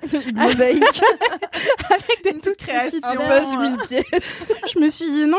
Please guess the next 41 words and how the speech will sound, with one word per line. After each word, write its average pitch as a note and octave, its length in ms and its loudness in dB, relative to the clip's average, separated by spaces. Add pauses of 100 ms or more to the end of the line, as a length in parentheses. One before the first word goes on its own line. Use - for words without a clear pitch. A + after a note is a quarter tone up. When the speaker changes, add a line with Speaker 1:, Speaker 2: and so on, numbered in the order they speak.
Speaker 2:
mais C#4+ 100 0
c'est C#4+ 140 -6
bon, E4+ 140 -4
je D#4+ 100 -6
vais C#4 80 -2
faire, C4 420 -2
euh, B3+ 60 0
un C#4 40 0
truc D#4+ 240 -4
en D4 60 0
mode A3+ 200 0
breloque, C#4 640 -4
tu - 140 -10
vois. - 80 2 (1120)
Speaker 1:
Un A#3+ 160 -2
peu, C4+ 180 -10 (180)
euh, A3+ 360 4
bobo A3+ 320 -4
chic. - 360 -18 (300)
Speaker 2:
Exactement. C4 640 -4 (260)
<laughs> - 200 0
Donc, F4 140 0 (140)
j'ai, F4 80 -6 (440)
j'ai E4+ 80 2
mis D#4 160 2
des B3 120 -2
coquillages, B3 640 -6 (480)
quarante C#4+ 340 2
perles C#4+ 220 0
qui E4 100 2
ne C4 80 6
vont A#3+ 120 0
pas C4+ 120 2
du D4 140 0
tout D#4 140 -8
les D4 180 0
unes A#4 140 -2
<laughs> A#4+ 420 2
avec - 220 0
les D4+ 200 2
autres, F4 380 -2